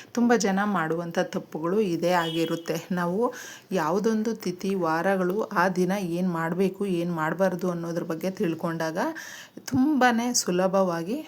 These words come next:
ನಮ್ಮ ಜೀವನ ಸುಖದಾಯಕವಾಗಿರುತ್ತೆ. ಎಷ್ಟೋ ಜನಕ್ಕೆ ಕೆಲವೊಂದು ಗೊತ್ತಿರೋದಿಲ್ಲ. ಆ ವಸ್ತುಗಳನ್ನ ನಾವು ತಗೊಂಡ್ ಬಂದ್ಬಿಟ್ಟಿರ್ತೀವಿ, ಅನ್‌ಎಕ್ಸ್‌ಪೆಕ್ಟೆಡ್ ಆಗಿ ತಗೊಂಡ್ ಬಂದ್ಬಿಡ್ತೀವಿ.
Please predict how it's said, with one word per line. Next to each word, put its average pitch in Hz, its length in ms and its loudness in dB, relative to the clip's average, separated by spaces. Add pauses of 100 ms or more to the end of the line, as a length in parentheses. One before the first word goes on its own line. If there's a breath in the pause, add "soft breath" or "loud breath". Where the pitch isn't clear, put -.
(120)
ನಮ್ಮ 175 240 -2
ಜೀವನ 208 480 -2
ಸುಖದಾಯಕವಾಗಿರುತ್ತೆ. 165 1500 -2
ಎಷ್ಟೋ 262 360 4
ಜನಕ್ಕೆ 185 460 0 (840 loud breath)
ಕೆಲವೊಂದು 208 800 2 (220)
ಗೊತ್ತಿರೋದಿಲ್ಲ. 180 720 2 (220)
ಆ - 60 0
ವಸ್ತುಗಳನ್ನ 208 720 0
ನಾವು 185 160 -2
ತಗೊಂಡ್ 165 400 -2
ಬಂದ್ಬಿಟ್ಟಿರ್ತೀವಿ, 165 680 -6
ಅನ್‌ಎಕ್ಸ್‌ಪೆಕ್ಟೆಡ್ 190 840 2
ಆಗಿ 165 220 -4
ತಗೊಂಡ್ 160 380 -4
ಬಂದ್ಬಿಡ್ತೀವಿ. 160 680 -4